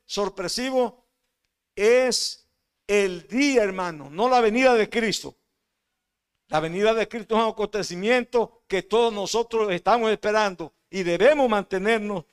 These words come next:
esperando. Será sorpresivo el día, será repentina e inesperada esa presencia de nuestro Señor Jesucristo en esta tierra.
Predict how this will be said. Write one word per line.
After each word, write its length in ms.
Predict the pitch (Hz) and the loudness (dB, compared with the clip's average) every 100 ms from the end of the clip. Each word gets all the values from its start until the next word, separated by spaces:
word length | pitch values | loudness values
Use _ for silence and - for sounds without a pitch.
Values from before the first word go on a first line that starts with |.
| _ _ | _ _
esperando. 800 | 190 185 190 202 190 151 143 - _ _ _ _ _ _ | -2 0 0 2 2 -2 -10 -14 _ _ _ _ _ _
Será 840 | - 180 185 220 262 262 - - - | -6 0 4 6 6 2 -4 -16 -8
sorpresivo 1000 | 196 196 185 180 - 247 262 247 - - _ - | -2 -2 -2 -4 -2 0 2 2 0 -12 _ -2
el 340 | 185 170 160 | -2 -2 -4
día, 500 | 220 247 208 160 131 _ _ _ _ _ | -2 2 2 0 -4 _ _ _ _ _
será 460 | - 170 202 240 | -6 2 4 4
repentina 1700 | 233 214 214 - 190 175 165 156 - _ 226 277 277 269 262 240 - - _ _ - | 4 2 0 0 -4 -2 -4 -8 -12 _ -6 -4 0 2 4 2 -4 -18 _ _ 0
e 160 | 226 | 2
inesperada 1080 | 233 220 214 - 185 185 240 233 196 151 - _ _ _ - | 4 2 0 0 -2 4 4 6 2 0 -6 _ _ _ 0
esa 800 | 196 226 202 - 214 208 196 - _ _ _ _ _ _ - | 4 4 4 2 2 2 0 -6 _ _ _ _ _ _ -6
presencia 680 | 180 170 - 220 208 - 190 | 0 0 2 2 2 -2 -2
de 100 | 180 | -2
nuestro 320 | 185 165 170 | -2 -4 -4
Señor 280 | 151 196 185 | -4 -2 -2
Jesucristo 500 | 160 170 190 185 180 | -2 -6 -6 -4 -6
en 60 | |
esta 160 | 165 156 | -6 -8
tierra. 420 | - 151 131 123 | -6 -6 -6 -10